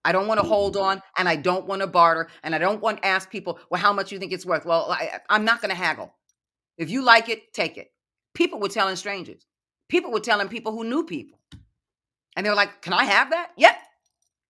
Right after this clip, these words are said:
Speaker 1: take it." This
Speaker 2: Mm.
Speaker 1: doesn't define me. And I don't wanna hold on umbilically cord on a spiritual level to something that doesn't define me. "Yeah, but you, you, you could have sold it."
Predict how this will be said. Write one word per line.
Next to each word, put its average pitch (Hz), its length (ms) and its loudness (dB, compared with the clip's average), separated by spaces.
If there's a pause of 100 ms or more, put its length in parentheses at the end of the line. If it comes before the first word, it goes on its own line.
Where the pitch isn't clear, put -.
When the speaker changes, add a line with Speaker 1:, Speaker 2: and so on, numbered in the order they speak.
Speaker 1:
take 247 160 -2
it." - 140 -12 (1200)
This 190 120 -2
Speaker 2:
Mm. 175 40 -4
Speaker 1:
doesn't 202 260 -2
define 160 400 -2
me. - 160 -16 (1080)
And 190 120 0
I 190 60 4
don't 214 140 2
wanna 233 160 0
hold 214 360 0
on 196 260 2 (280)
umbilically 202 580 -2
cord 202 400 0 (100)
on 160 100 -8
a 156 40 -6
spiritual 226 580 -6
level 170 320 -2 (140)
to 190 100 -8
something 196 420 -2
that 190 180 -6
doesn't 160 340 0
define 165 500 -2
me. - 200 -18 (840)
"Yeah, 285 160 -2
but - 160 -8
you, 269 160 -6
you, 247 160 -12
you 269 140 -6
could 302 120 -6
have 262 80 -6
sold 294 320 4
it." - 120 -12